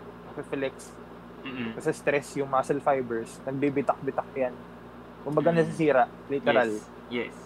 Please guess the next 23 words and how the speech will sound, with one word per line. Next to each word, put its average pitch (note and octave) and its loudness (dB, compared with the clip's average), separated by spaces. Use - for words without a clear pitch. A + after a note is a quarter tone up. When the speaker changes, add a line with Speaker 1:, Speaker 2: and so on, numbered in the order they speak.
Speaker 1:
Habang C#3+ 6
nagwo-workout. B2+ -2
Tapos, C3+ 2
yung D3 -4
muscle D3 -2
growth, A#2+ -2
nangyayari C3+ 0
yan G2 -6
sa C3 -6
muscle C3 0
recovery. A#2 0
Di C3+ 4
ba, C3+ 8
Speaker 2:
Mm. B2 0
Speaker 1:
nagbitak-bitak C3 0
yung C3 -4
muscle B2+ 0
fibers? A#2+ 0
Speaker 2:
Mm-mm. C#3+ -6
Speaker 1:
So, D3+ 8
kailangan D3 6
nila D3 2
mag, D3 0